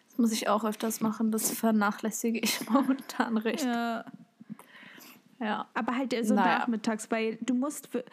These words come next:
Speaker 2: wirklich ab sechzehn Uhr wird's bei uns dunkel. Deswegen ist so meine Zeit so
Speaker 1: Mhm.
Speaker 2: vierzehn bis sechzehn Uhr, dass ich da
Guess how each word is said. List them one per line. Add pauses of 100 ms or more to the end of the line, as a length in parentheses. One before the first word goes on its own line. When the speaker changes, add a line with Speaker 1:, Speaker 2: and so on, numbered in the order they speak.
(220)
Speaker 2:
wirklich
ab
sechzehn
Uhr
wird's
bei
uns
dunkel.
Deswegen
ist
so
meine
Zeit
so
Speaker 1:
Mhm.
Speaker 2:
vierzehn
bis
sechzehn
Uhr,
dass
ich
da